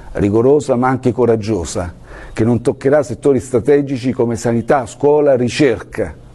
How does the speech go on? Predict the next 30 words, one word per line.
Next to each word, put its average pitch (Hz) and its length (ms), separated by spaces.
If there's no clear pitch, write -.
Adotteremo 135 680
tutte 175 260
le 151 80
misure 156 340
necessarie 151 540
per 131 160
combattere 147 540
la 135 80
povertà 135 400
assoluta, 117 680
in 127 140
cui 143 140
versano 156 340
un 135 60
milione 160 320
e 143 40
settecentosettantottomila 147 1300
famiglie 180 480
e 180 60
un 147 120
totale 151 400
di 143 80
oltre 139 400
cinque 190 580
milioni 175 580
di 156 140
persone. 107 640
Siamo 147 320
al 143 100
lavoro. 92 560